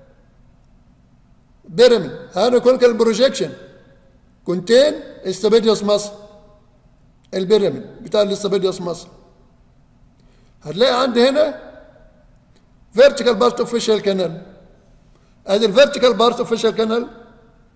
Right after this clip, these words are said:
وعندي بيراميدال ايميننس بتاع الاستابيديوس ماسل،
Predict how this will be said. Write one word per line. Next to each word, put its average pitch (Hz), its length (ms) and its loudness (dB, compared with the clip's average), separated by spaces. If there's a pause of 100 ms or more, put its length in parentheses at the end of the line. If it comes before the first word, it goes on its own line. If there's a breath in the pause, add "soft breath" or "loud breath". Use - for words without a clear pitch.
(1300)
وعندي 214 320 -2
بيراميدال 247 440 4
ايميننس 233 520 -2 (480)
بتاع 196 160 0
الاستابيديوس 214 580 0
ماسل، 247 400 2